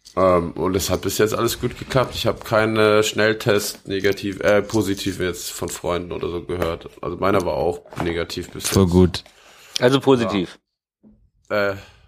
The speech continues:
Speaker 1: also, äh, nur positive
Speaker 3: Nee, es ist,
Speaker 1: Nachrichten.
Speaker 3: ja, es ist eine positive Nachricht,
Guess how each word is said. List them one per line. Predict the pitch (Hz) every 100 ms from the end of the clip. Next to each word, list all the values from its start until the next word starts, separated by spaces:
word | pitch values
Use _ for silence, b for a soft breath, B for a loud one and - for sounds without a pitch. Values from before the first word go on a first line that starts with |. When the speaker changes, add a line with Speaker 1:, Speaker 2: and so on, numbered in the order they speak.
| b _ _ _ _ -
Speaker 1:
also, | 110 113
äh, | 120 101
nur | 127 147 156
positive | 143 143 123 135 110
Speaker 3:
Nee, | 107 104
es | 165
ist, | 175 170
Speaker 1:
Nachrichten. | - _ -
Speaker 3:
ja, | 143 139
es | 135
ist |
eine | 156 156
positive | 175 160 147 151 135 131
Nachricht, | 131 131 131 -